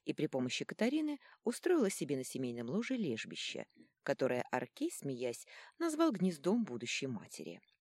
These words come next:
И всё равно неглубокий сон прерывался. Коняшкой, легающейся в животе, желанием сходить в туалет,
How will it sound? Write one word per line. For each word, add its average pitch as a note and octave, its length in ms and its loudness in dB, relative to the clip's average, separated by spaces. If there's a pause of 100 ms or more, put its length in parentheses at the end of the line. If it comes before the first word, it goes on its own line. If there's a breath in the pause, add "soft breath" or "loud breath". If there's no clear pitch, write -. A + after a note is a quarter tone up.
(240)
И D4+ 80 2
всё D#4 200 0
равно D4 260 2
неглубокий E3 520 2
сон D4 320 -2 (220)
прерывался. C4+ 800 -2 (500)
Коняшкой, B3+ 640 2
легающейся D3 680 0
в C#3+ 40 -4
животе, F#3 500 -2 (340 loud breath)
желанием G#3 440 6
сходить D3 380 -4
в - 80 -12
туалет, F3 500 0